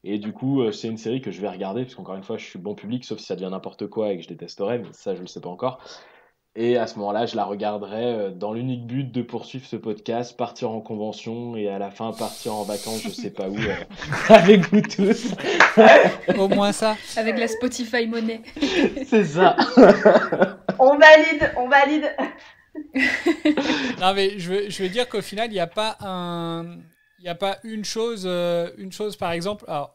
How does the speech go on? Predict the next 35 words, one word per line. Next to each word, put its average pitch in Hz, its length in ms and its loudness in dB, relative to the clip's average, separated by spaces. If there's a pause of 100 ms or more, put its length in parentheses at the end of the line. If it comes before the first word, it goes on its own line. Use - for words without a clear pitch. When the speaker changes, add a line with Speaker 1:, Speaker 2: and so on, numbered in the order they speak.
Speaker 2:
moi, 170 160 -10
à 165 40 -8
titre - 200 -20
perso, 214 360 -10 (480)
euh, 156 300 -4
le 151 140 -6
premier 175 400 -4
épisode 175 420 -6
que 165 120 -8
j'avais 156 220 -4
découvert, 156 480 -6
c'était 160 240 -10
avec 151 220 -8
David 147 320 -8
Tennant. 180 300 -6 (640)
Et, 156 180 -6
euh, 147 220 -6 (100)
et 165 100 -8
en 147 140 -6
gros, 170 240 -4
moi, 175 160 -4
l'idée, 165 400 -6
c'était 180 400 -4
d'aller 170 440 -2
au 180 120 -4
moins 190 240 -6
jusqu'à 170 340 -8
l'arrivée 160 420 -4
de 156 60 -12
David 147 300 -8
Tennant 160 280 -8
pour 160 180 -8
essayer 143 180 -8
de 127 60 -18
comprendre, 175 440 -8